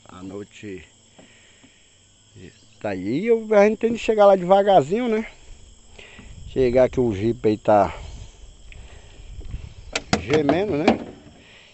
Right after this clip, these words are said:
E nós vai tentar assim mesmo, devagarzinho, né, pessoal? Nós temos que chegar em casa, né?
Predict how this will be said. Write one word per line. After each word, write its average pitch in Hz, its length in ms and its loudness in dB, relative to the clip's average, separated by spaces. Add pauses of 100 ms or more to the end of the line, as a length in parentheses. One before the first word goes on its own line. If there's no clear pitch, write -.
(100)
E 156 80 -10
nós 165 280 0
vai 196 120 2
tentar 214 340 -2
assim 262 180 -6
mesmo, 151 260 0
devagarzinho, 139 580 -2
né, 151 220 -6
pessoal? 76 340 -12 (240)
Nós 131 220 -14
temos 160 240 -8
que - 80 -20
chegar 147 320 -4
em 170 100 -8
casa, 82 380 -14
né? 143 140 -12